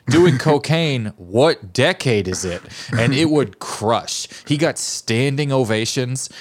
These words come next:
Speaker 1: from just, and it was, like, basically pushing a puppet's face into, like, the stuff you chalk a cue with at a,
Speaker 2: <laughs>
Speaker 1: you know, that's at a bar, like, you put on your hand
Speaker 2: Yeah,
Speaker 1: or
Speaker 2: yeah.
Speaker 1: whatever. That I, which I don't know if that'll survive covid. Um, but they,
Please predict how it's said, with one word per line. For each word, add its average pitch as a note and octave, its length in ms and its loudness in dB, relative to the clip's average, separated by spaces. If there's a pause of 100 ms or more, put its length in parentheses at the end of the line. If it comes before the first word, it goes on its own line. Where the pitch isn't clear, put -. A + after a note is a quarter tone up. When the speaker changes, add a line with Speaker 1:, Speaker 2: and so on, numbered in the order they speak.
(320)
Speaker 1:
from B2 280 -2
just, A#2+ 380 -4
and A#2+ 140 0
it B2+ 40 2
was, C3 140 2
like, B2+ 240 -2
basically B2+ 380 0
pushing C3 500 -2
a C#3 60 0
puppet's B2+ 400 -2
face A2+ 360 -2
into, A2+ 200 -2
like, F#2+ 240 -2
the F#2 260 -4
stuff - 400 -2
you G2 260 -2
chalk A2 480 -2
a G2 120 -6
cue B2 420 -2
with D3+ 400 -2
at G2+ 160 -2
a, G2 120 0
Speaker 2:
<laughs> C3+ 220 0
Speaker 1:
you C3 80 4
know, B2 120 2
that's G#2+ 180 -2
at A2+ 100 0
a G#2 40 -2
bar, A2 360 2
like, A2+ 160 -2
you F#2+ 80 -8
put A#2+ 160 -2
on A2 120 -2
your G2 100 -4
hand G2 180 0
Speaker 2:
Yeah, C3 100 4
Speaker 1:
or A#2 40 4
Speaker 2:
yeah. B2+ 120 4
Speaker 1:
whatever. C3+ 360 2 (520)
That A#2+ 140 2
I, G#2+ 180 2
which G#2+ 200 0
I G#2 80 2
don't G#2 160 -2
know G2+ 120 0
if F#2 80 -8
that'll G2+ 260 0
survive E2+ 440 -6 (180)
covid. G2 360 -2 (280)
Um, A2+ 680 2
but A#2+ 140 -4
they, B2+ 140 0